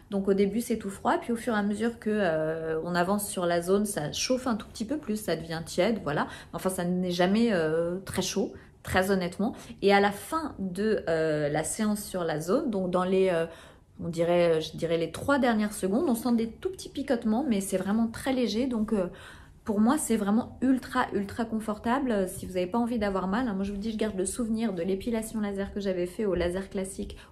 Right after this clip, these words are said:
au niveau du maillot. C'était, euh, assez insoutenable. Donc,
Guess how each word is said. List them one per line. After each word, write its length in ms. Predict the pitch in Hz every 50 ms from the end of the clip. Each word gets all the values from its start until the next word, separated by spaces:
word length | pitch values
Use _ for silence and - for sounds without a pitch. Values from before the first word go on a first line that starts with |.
| -
au 60 | - 185
niveau 240 | 190 196 196 214
du 160 | 208 196 190 185
maillot. 300 | 185 180 190 202 240 294
C'était, 420 | - - 208 - - 170 165 165
euh, 200 | 151 147 151 151 151 - - - - - - - - - - -
assez 240 | 233 - - 311
insoutenable. 760 | 277 262 240 - 233 - - 202 208 277 - 247 - - 202
Donc, 420 | 196 208 226 269 269 - - 226